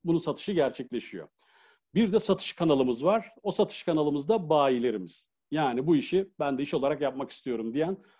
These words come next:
bugün sizin de katılmış olduğunuz sunumu dinleyen değerli misafirlerimiz. Siz de buna karar verdiğinizde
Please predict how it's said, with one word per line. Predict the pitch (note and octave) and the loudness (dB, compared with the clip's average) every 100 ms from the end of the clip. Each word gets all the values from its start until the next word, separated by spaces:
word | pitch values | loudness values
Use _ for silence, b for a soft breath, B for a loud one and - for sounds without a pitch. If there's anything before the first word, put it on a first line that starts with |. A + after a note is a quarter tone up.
| b - | b -2
bugün | D#3 C3+ F3 G#3 - - | 0 0 -4 -8 -16 -6
sizin | E3+ B2+ | -2 -2
de | |
katılmış | A#2 C#3 D#3+ D3 C#3 | -2 -2 0 0 -2
olduğunuz | A2+ C#3 - | -2 -6 -8
sunumu | D3+ B2+ C3 | -6 -6 -2
dinleyen | D3 C3 F3 D3 | -2 -2 -2 0
değerli | C3 D3 | 0 0
misafirlerimiz. | D#3+ C#3+ B2+ A#2+ A#2 G2+ F#2+ _ b b - | -2 -2 -2 -2 -4 -6 -12 _ b b -6
Siz | A3 A#3 | 0 4
de | D3 | 4
buna | C3+ | 4
karar | D3 F#3 G3 G3+ | 2 2 4 4
verdiğinizde | G3+ G3 G#3 G3 G3 A#3+ | 4 4 0 2 2 0